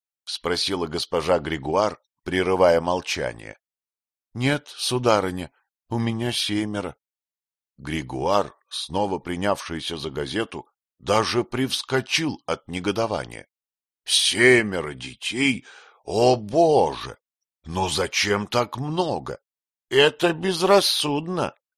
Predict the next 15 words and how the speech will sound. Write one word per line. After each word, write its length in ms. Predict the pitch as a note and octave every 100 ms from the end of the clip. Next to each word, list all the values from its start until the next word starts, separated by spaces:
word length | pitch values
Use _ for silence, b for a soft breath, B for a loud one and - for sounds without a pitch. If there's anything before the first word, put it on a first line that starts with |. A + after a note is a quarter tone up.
| _
пробормотала 800 | D#2 D#2+ D#2 D#2 D#2+ - G2+ F2
пожилая 560 | D2 F2 E2+ F#2 E2+ F2
дама. 360 | D#2+ C2 A1 - _ _ _ _ -
Маэ 440 | D2 D#2+ G2 A#2
сделала 640 | - B1 G#2 A#2 G#2 F#2+
неопределённый 1000 | E2+ F2 E2+ - D#2+ E2+ G2 G2 F2 E2+
жест, 480 | C#2+ F#2+ B2 - -
как 300 | G#2 G#2+ F2
бы 180 | G#2 G2+ -
извиняясь. 1040 | G#2 F2 F#2 G#2 E2+ G#1+ G1+ - - - _ _ _ _ _ _ _
Что 380 | - - C#3 D#3+
же 180 | B2+ A#2+
делать? 600 | F#2+ C3 G#2+ - - - _ _ _ _ _
Об 200 | - E2
этом 320 | C#3 D3 C3